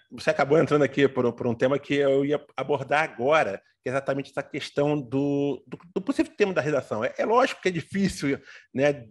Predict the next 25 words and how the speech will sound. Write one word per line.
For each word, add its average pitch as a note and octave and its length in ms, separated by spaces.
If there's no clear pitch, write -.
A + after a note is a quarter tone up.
é, B2+ 120
é, A#2 480
é, - 20
descobrir D3 640
qual D3 200
vai C3 140
ser C#3+ 220
a B2 60
redação, B2+ 580
né? D3 200
Mas D3+ 200
você F3 280
acredita F3+ 640
que F3+ 260
essa E3 200
redação D#3+ 440
vai E3+ 140
ter, F3 380
vai D3+ 100
ser F3+ 160
ligada D#3 420
à D3 40
questão D3 340
da C#3+ 80
segurança, C#3 680